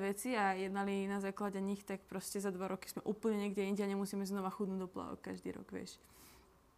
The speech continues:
Takže, takže chytiť sa tých základov, ktoré častokrát proste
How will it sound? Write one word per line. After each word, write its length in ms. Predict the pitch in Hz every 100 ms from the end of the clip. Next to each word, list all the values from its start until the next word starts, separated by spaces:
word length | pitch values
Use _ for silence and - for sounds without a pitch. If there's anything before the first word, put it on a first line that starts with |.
| - -
Takže, 560 | 220 208 208 196 185 190
takže 240 | 208 214
chytiť 300 | 208 202 208
sa 160 | 208 208
tých 240 | 220 208 - - - 214
základov, 480 | 202 202 202 208
ktoré 400 | - 208 202 196 196 - -
častokrát 560 | 208 208 214 214 196 -
proste 640 | - 196 - 208 190 190